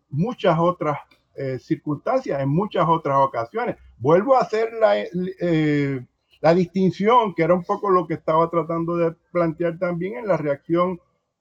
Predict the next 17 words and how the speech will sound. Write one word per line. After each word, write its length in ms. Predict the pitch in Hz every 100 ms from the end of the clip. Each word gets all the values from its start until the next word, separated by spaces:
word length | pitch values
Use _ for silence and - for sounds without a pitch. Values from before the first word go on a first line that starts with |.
| -
eh, 580 | 143 143 139 135 131 127
al 200 | 131 143
escrito 420 | 147 - 170 175 180
de 140 | 175
Pito. 540 | 202 262 233 190 175 _ _ 113
Yo 140 | 117
estoy 180 | 143 175
de 80 | 196
acuerdo 560 | 214 185 190 233 233 -
con 260 | 175 165
que 160 | - 143
hay 140 | 135
mucho 340 | 156 156 165 196
de 120 | 170
bembeteo, 800 | 147 139 117 107 175 240 240 -
sin 320 | - 120 117
duda. 500 | 123 190 247 165 -